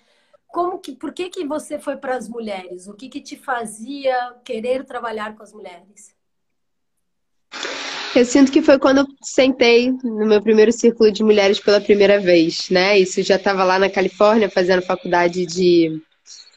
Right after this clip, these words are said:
Speaker 2: jornalismo visual. E até então eu tava achando, olha, ok, tipo, a cidade, né, no litoral é bonita, né? Tudo assim, comparado ao Brasil, é, é muito, muito bonita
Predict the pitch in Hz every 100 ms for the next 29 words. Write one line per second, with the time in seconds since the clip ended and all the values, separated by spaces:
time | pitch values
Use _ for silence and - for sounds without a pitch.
0 | _ _ _ - 180 180 170 180 175 165
1 | 175 170 165 185 214 269 - _ _ _
2 | - - 208 214 220 220 220 220 285 302
3 | 311 311 359 415 - - 440 415 - 427
4 | 440 403 311 240 _ _ - - - 330
5 | 302 226 226 233 220 208 - 214 226 226
6 | 233 220 202 196 208 202 185 175 160 -
7 | 180 254 277 240 240 214 190 175 233 220
8 | 226 220 - 185 175 190 190 170 - 170
9 | 180 180 180 170 170 - _ - 180 175
10 | 180 190 180 185 175 156 185 226 233 220
11 | 208 185 175 - 180 196 233 247 214 208
12 | 220 202 202 180 185 202 226